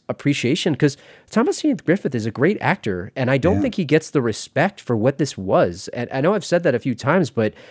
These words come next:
Speaker 1: I really mean it. Like, he has done a great job in this, and I wish he was, I wish he had more, even more movies under his belt because of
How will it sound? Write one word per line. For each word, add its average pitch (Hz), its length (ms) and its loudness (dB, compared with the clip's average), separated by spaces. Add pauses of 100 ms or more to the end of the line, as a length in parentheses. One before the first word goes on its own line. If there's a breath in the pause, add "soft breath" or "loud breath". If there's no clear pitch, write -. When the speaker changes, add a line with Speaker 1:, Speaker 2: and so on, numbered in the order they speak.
(260 loud breath)
Speaker 1:
I 117 60 -4
really 226 220 2
mean 143 240 2
it. 101 160 -2
Like, 117 160 -4
he 196 260 -2
has 196 180 0
done 151 140 2
a 135 80 2
great 123 300 -2
job 143 320 0
in 95 100 -2
this, 95 160 -6
and 120 100 0
I 120 40 2
wish 139 240 2
he 208 80 0
was, 127 400 0 (180)
I 131 60 -4
wish 147 180 -2
he 214 120 0
had 160 160 2
more, 143 480 2
even 147 220 0
more 123 200 2
movies 120 440 2
under 110 220 0
his 104 140 0
belt 214 260 2
because 113 320 0
of 110 180 -2